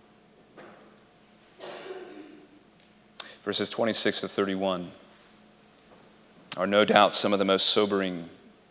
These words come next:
verses in all the New Testament. But friends, I love God's word.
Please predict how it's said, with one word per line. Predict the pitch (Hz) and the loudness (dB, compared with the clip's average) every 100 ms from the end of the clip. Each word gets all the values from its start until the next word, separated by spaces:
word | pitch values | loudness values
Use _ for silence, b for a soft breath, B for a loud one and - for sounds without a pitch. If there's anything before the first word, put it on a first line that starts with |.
| - | -6
verses | 101 95 92 87 | -4 -2 -4 -4
in | 90 | 0
all | 92 | 0
the | 90 | 0
New | 87 | -8
Testament. | 82 80 - 87 82 - - - _ _ _ _ _ _ _ _ _ _ _ _ _ _ _ _ _ _ _ _ _ _ _ _ _ _ _ _ _ - B B - | -10 -8 -10 -12 -16 -20 -20 -20 _ _ _ _ _ _ _ _ _ _ _ _ _ _ _ _ _ _ _ _ _ _ _ _ _ _ _ _ _ -18 B B -4
But | 117 | 4
friends, | 123 | 10
I | 120 | 10
love | 123 117 | 12 12
God's | 113 110 107 | 12 10 8
word. | 107 110 98 | 6 6 4